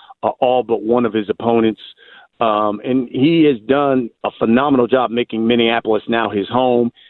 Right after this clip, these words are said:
Uh, he's fought there at the Armory, uh, the last three times. All three have ended in knockout. And this is a guy, when you talk about one sixty-eight, uh, one of the most competitive divisions in boxing, he wants to be a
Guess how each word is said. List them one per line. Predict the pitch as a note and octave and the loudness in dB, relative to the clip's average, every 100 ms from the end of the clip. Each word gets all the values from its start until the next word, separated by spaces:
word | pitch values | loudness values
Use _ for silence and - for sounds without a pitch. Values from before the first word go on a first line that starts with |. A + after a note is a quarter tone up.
| - G2 | -10 -6
Uh, | G2 | -2
he's | G#2+ - - | -2 -4 -2
fought | C3+ B2+ | -2 0
there | - A#2 A2+ | 2 2 2
at | |
the | - G#2+ | 0 0
Armory, | A#2 A#2+ A#2 A2+ G#2+ G2 _ _ - | 2 2 2 2 0 -4 _ _ -8
uh, | A2+ | -2
the | G#2 | 2
last | A#2 A#2 - | 2 2 0
three | A#2 G2+ | -2 -2
times. | A#2 A2+ A2+ G#2+ - | -2 -2 0 -2 -2
All | B2+ A#2+ - | -2 0 0
three | A#2 B2 A2 G2 | 0 2 0 -2
have | G#2+ - | -4 -4
ended | C3 A#2+ A2 | -2 0 2
in | G#2+ G#2 | 2 0
knockout. | A#2 A#2 B2+ A2+ | -2 0 -2 0
And | B2 | -4
this | F3+ - | -6 -4
is | |
a | C#3 | -4
guy, | A#2+ A#2+ A2 | 0 -2 -2
when | G2+ G#2+ | -4 -8
you | A#2+ | -8
talk | - C3 | -4 -4
about | G#2+ G2+ F2+ | -2 -4 -2
one | A#2 B2 | -4 -6
sixty-eight, | - - - F#2 C3 G#2+ _ _ _ _ _ | -10 -16 -12 -2 -2 -2 _ _ _ _ _
uh, | A2 G2 G2 | -2 0 2
one | G2+ D#3+ | 4 4
of | C3 | 4
the | G#2+ | 4
most | G#2 A2+ B2+ B2+ - | 4 4 4 0 -2
competitive | G2 - C#3+ B2+ A#2 G2+ | -10 -4 -2 0 0 -2
divisions | G#2 G2+ A#2+ A2 G2+ | -2 2 2 2 0
in | G2 F2+ | -2 0
boxing, | G#2 B2+ - A2 F#2 - - _ - | -2 -4 -4 -2 -2 -2 -10 _ 0
he | D3 | 2
wants | F3+ D#3 D#3 | 4 2 0
to | - | -4
be | B2 | 0
a | D3 | 0